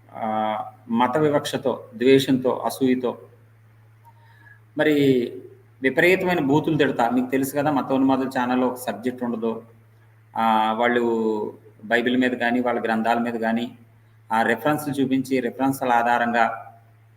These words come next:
ఆ, కౌంటర్ ఇవ్వడానికి వాళ్ళకి చేత కాదు. వాళ్ళకి చేత కాదు కాబట్టే మనం చెప్పే మాటలు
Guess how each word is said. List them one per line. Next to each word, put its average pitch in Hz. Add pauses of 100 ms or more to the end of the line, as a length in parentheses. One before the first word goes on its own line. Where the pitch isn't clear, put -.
ఆ, 113 (840)
కౌంటర్ 143
ఇవ్వడానికి 139
వాళ్ళకి 135
చేత 117
కాదు. 110 (320)
వాళ్ళకి 131
చేత 123 (120)
కాదు 131
కాబట్టే 127 (520)
మనం 135
చెప్పే 175
మాటలు 156